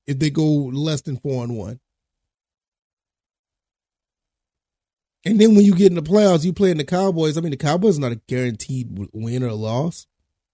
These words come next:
I mean, they're not a guaranteed loss. Cowboys tend to choke, y'all.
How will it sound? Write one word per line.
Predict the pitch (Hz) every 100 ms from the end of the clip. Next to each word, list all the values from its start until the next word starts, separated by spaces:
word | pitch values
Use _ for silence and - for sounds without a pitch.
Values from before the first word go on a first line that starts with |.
| _ _ _ _ _ _ _
I | 165
mean, | 165 151
they're | 165
not | 196 185
a |
guaranteed | 151 151 143 139
loss. | 110 117 131 170 - _ _ _ _ _ _ _ _ _ _ _ _ _ _ _ _ _ _ _ _ -
Cowboys | 170 220 254 233
tend | 254 226
to | 165
choke, | - 208 -
y'all. | 107 110